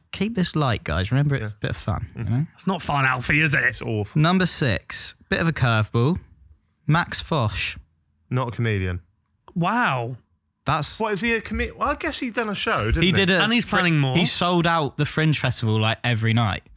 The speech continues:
Speaker 2: Okay, he is a comedian.
Speaker 3: Fuck, no, no, now we know where you stand on Max Fosh.
Speaker 2: I love Max Fosh.
Speaker 3: Yeah, you love him intensely.
Speaker 1: No, no, no.
Speaker 2: I, I would say it's
Speaker 1: Bias
Speaker 2: more of, like,
Speaker 1: aside,
Speaker 2: a
Speaker 1: it's, you've seen his stand-up. I haven't seen it.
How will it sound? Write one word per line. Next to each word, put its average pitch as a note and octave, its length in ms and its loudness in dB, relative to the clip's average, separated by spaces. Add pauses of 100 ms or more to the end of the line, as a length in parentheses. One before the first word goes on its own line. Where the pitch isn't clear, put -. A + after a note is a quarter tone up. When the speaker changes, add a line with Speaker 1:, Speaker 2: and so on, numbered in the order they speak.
Speaker 2:
Okay, B2 240 0
he A#2 80 2
is A2 100 -2
a A2 60 -4
comedian. F#2+ 420 -2
Speaker 3:
Fuck, D#3 320 -2
no, F3 320 0
no, A3 320 0
now A#3 160 0
we B3+ 80 0
know A3+ 160 2
where G3+ 100 2
you G3 120 2
stand F#3+ 280 0
on F3+ 80 0
Max F3 240 -2
Fosh. F#3 400 -4
Speaker 2:
I D#3+ 40 -2
love F#3 260 -2
Max - 240 -6
Fosh. - 300 -12
Speaker 3:
Yeah, F#3 300 0 (140)
you E3 120 0
love F3 160 0
him F3 80 2
intensely. F3+ 380 2
Speaker 1:
No, G3+ 120 4
no, - 20 4
no. G3+ 300 2
Speaker 2:
I, A3+ 120 0
I - 20 0
would B3+ 160 -6
say C4+ 100 -2
it's C4 60 -2
Speaker 1:
Bias G3 300 2
Speaker 2:
more - 20 2
of, A3+ 40 2 (100)
like, - 0 - (400)
Speaker 1:
aside, - 60 -4 (200)
Speaker 2:
a E3+ 40 2
Speaker 1:
it's, D#3+ 200 0
you've E3+ 180 4
seen F3+ 200 2
his D3+ 120 4
stand-up. D3 580 2 (220)
I D3+ 120 0
haven't D3+ 160 2
seen C#3 220 2
it. A2+ 140 2